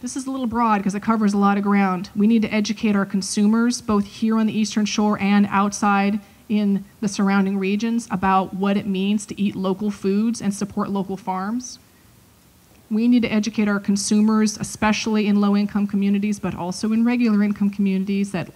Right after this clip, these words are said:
eating a leafy green vegetable that was picked by your neighbor is a lot better for you than something else you can get at a certain trademarked place that I shouldn't say.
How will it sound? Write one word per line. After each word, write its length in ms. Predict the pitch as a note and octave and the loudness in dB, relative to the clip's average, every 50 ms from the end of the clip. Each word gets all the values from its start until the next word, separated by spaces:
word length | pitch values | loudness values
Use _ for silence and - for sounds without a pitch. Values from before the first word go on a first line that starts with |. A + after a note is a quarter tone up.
| - | -8
eating 320 | - G3 G3+ G3+ G3+ G#3+ G#3+ | -2 0 2 2 4 4 2
a 60 | G#3 | 2
leafy 300 | G3+ G3+ A3 G3+ G3+ B3 | 2 2 2 0 0 0
green 260 | A3 A#3 A#3 A#3+ A#3+ | 0 2 2 2 2
vegetable 480 | A3+ A#3+ A#3+ A3+ - - G#3 G3+ G3+ F#3+ | 2 2 0 -2 -2 -2 -2 -2 -2 -2
that 80 | F3 | -4
was 160 | F3 F#3 - - | -6 -6 -8 -6
picked 240 | - G#3 G3+ - | -6 -6 -6 -4
by 140 | - G#3 G3+ | -6 -4 -4
your 160 | G3+ G#3 G#3 | -2 -2 -2
neighbor 320 | G#3 G#3 G#3 G3+ F#3 F3+ F3 | -2 -2 -2 -2 -4 -4 -8
is 40 | F3 | -8
a 60 | E3 | -8
lot 320 | E3+ F#3 F#3 F#3 F#3+ A3 | -8 -6 -6 -6 -6 -6
better 240 | G3+ G3 G3 G#3 G3+ | -6 -4 -4 -4 -4
for 260 | G3+ - G3 F#3+ F#3+ | -4 -6 -6 -4 -4
you 200 | F#3+ F#3+ F#3 G3 F#3+ - - - - _ _ _ _ _ _ _ _ _ _ _ - | -4 -4 -6 -6 -10 -14 -20 -20 -20 _ _ _ _ _ _ _ _ _ _ _ -16
than 320 | F#3+ E3+ G3 G3 F#3 F#3+ | -10 -4 -2 0 0 0
something 320 | F3+ - - F#3+ F#3+ G3 F#3 | -2 -2 -4 -4 -2 -2 -2
else 280 | F#3+ F#3+ F3+ - - | -2 -2 -4 -6 -8
you 40 | G3 | -10
can 140 | G3 - F#3+ | -8 -8 -6
get 220 | F3+ F#3 F#3 E3+ | -4 -4 -6 -6
at 100 | E3+ E3 | -6 -8
a 60 | E3 E3 | -8 -8
certain 420 | - - G3 - - F3+ F3 F3 | -6 -6 -6 -6 -6 -8 -8 -8
trademarked 560 | - - F#3 F3+ F#3 F3+ E3 F3 F3+ - - - _ _ _ - | -8 -8 -6 -6 -4 -6 -6 -8 -10 -14 -18 -20 _ _ _ -18
place 300 | - F3+ - - - - - - | -14 -12 -12 -12 -14 -18 -20 -20
that 80 | - | -18
I 40 | - | -16
shouldn't 280 | - - - - - - | -14 -14 -14 -16 -16 -18
say. 180 | - - - | -18 -18 -18